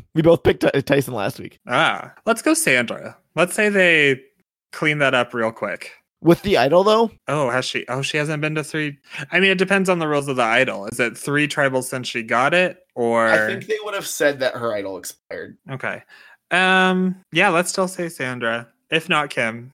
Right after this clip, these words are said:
Speaker 1: Yeah, that's fair. That's fair.
Speaker 2: I mean, she probably has the hubris to not play it.
Speaker 1: Cool.
Speaker 2: If, I mean, it's Rob gonna get her out, so.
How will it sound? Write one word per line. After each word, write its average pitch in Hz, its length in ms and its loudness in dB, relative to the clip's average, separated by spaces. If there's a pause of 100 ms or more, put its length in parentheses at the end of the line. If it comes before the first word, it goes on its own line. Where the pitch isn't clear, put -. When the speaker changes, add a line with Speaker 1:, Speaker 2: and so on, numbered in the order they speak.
Speaker 1:
Yeah, 139 260 4 (100)
that's - 160 2
fair. 104 280 2
That's - 140 -2
fair. - 260 0 (200)
Speaker 2:
I 165 100 0
mean, 185 160 0
she 208 260 -6
probably 165 460 2
has 139 240 0
the 131 320 -2 (480)
hubris 131 440 -4
to 135 60 -10
not 113 200 -4
play 107 240 -2
it. 107 220 -4 (500)
Speaker 1:
Cool. 131 200 6
Speaker 2:
If, - 120 -8 (360)
I 143 60 2
mean, 165 100 4
it's 135 140 -6
Rob 147 380 4
gonna 123 160 2
get 117 160 2
her 113 100 6
out, 139 340 2
so. 107 440 -6